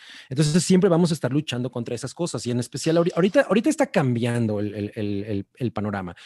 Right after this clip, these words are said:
Es, es un cambio un poco más radical porque no es la, no, o sea, eso tiene mucho tiempo pasando con celebridades. Por ejemplo, Wendy, eh, Walter Carlos se convirtió en Wendy Carlos, que es una cosa que muy poca gente recuerda. O sea,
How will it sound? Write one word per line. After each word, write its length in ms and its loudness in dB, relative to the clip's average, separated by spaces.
Es, 360 -4
es 120 2
un 80 6
cambio 220 4
un 40 0
poco 160 -2
más 120 -2
radical 380 0
porque 160 -6
no 80 2
es 60 -2
la, 140 -2
no, 140 -2
o 80 -8
sea, 180 0
eso 100 -14
tiene 160 -4
mucho 240 -4
tiempo 240 -8
pasando 400 -4
con 160 -8
celebridades. 480 -4
Por 120 -12
ejemplo, 360 -8
Wendy, 380 -2
eh, 180 -8
Walter 280 -2
Carlos 280 -10
se 120 -10
convirtió 320 -6
en 80 -4
Wendy 180 -2
Carlos, 400 -4
que 80 -2
es 80 2
una 140 2
cosa 240 0
que 240 0
muy 180 2
poca 320 -2
gente 240 6
recuerda. 680 4
O 40 -10
sea, 160 0